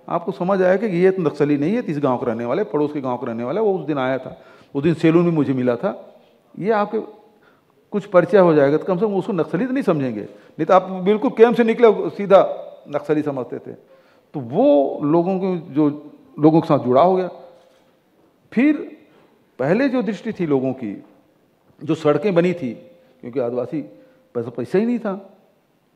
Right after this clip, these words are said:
तो स-, पैदल जाते थे या साइकिल में जाते थे, तो उसे सड़क की ज़रूरत नहीं थी। लोग समझते थे, "ये सड़क जो बना है ना, वो पुलिस के लिए या पैरामिलिट्री फोर्स के लिए।"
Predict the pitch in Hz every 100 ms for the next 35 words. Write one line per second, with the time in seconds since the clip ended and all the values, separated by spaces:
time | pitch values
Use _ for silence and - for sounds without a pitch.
0 | _ _ _ _ _ _ - 196 - -
1 | _ _ 160 160 202 202 196 220 208 143
2 | 151 135 226 240 240 233 233 214 202 -
3 | _ _ _ _ - - - - 226 -
4 | 226 233 240 208 220 214 247 185 151 139
5 | 143 143 180 208 190 185 190 226 202 -
6 | 175 247 226 175 190 170 185 247 233 -
7 | 190 214 - 165 170 165 151 151 143 143
8 | - 120 - - -